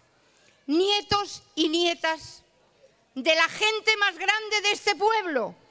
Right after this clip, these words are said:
de las mejores generaciones que han producido, los que nos demostraron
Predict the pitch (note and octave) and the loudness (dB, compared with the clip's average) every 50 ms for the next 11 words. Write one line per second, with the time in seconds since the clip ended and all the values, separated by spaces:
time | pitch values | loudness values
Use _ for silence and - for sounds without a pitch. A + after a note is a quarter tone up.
0 | _ _ _ _ _ _ _ _ _ - C4+ B3 F#4 F4 F#4 F#4 E4+ D4 E4+ F4+ | _ _ _ _ _ _ _ _ _ -8 -4 0 0 2 2 0 -2 -2 -4 -4
1 | F4 E4+ - - G#4+ A#4 A#4+ A4 A4+ A4+ F#4 - - - F#4+ F#4 F#4 F#4 F4+ F4 | -4 -4 -2 0 2 2 2 2 0 -4 -4 -4 -2 0 0 0 2 0 0 0
2 | - - F#4 G#4+ A4 A4 G#4+ A4 A4 G#4 - - - G4 F#4 F#4 G4 G4+ G4 - | 0 0 0 2 2 2 0 0 -2 -2 -4 -6 -4 0 0 2 0 0 -4 -6
3 | G4+ G4+ G4+ F4+ G4 - - G#4 G#4 G4 D4 C4 G#3+ G3 - _ _ _ _ _ | -6 -4 -4 -4 -4 -2 2 2 2 2 0 -2 -8 -8 -14 _ _ _ _ _
4 | _ _ _ _ _ _ _ _ _ _ - C4+ D#4+ E4 - - - E4+ D#4 D#4+ | _ _ _ _ _ _ _ _ _ _ 0 2 2 2 2 0 -2 0 0 0
5 | D#4 C#4+ C4 D#4 D4 C#4+ C#4+ - - - F#4+ G4+ G#4 G#4 G#4 G#4 G#4 G4+ F#4+ | -2 -2 -2 -2 -2 -2 -4 -4 -2 0 2 2 2 2 0 0 -2 -4 -8